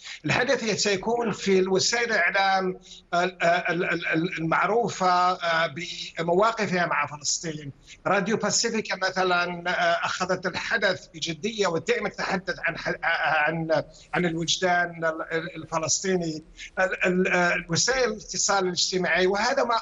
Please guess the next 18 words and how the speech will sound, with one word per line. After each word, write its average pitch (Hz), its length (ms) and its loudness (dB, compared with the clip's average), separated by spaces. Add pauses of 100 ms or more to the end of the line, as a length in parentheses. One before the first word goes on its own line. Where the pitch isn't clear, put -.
أصبح - 300 -4
مهمًا 175 420 -4
جدًا. 156 440 -2 (500)
آه، 170 300 4
وأعتقد 180 840 0 (260)
أن، 180 200 -2 (340)
أن، 175 140 -2
أن 165 180 0
المسألة 233 520 0
أصبحت 202 400 -2
بالفعل 196 360 -4
مسألة 185 400 -2
وقت - 440 -2 (560)
ل-، 185 520 6
آه، 180 40 2
آه، 175 400 4 (200)
لل-، - 560 -4
للقيام 185 880 2